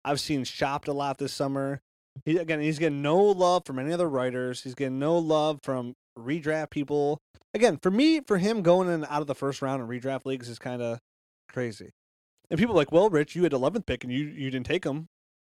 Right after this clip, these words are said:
I'm like, "Or, or, <laughs> or my second round pick, I didn't take him." But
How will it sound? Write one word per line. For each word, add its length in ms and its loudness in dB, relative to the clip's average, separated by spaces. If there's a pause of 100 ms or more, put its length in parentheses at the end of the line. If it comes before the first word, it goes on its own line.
I'm 100 -6
like, 220 -8 (480)
"Or, 320 4 (320)
or, 200 4 (160)
<laughs> 120 2
or 240 6
my 100 2
second 320 -2
round 220 -2
pick, 100 -6
I 60 -4
didn't 140 -4
take 140 -4
him." 120 -6
But 180 -2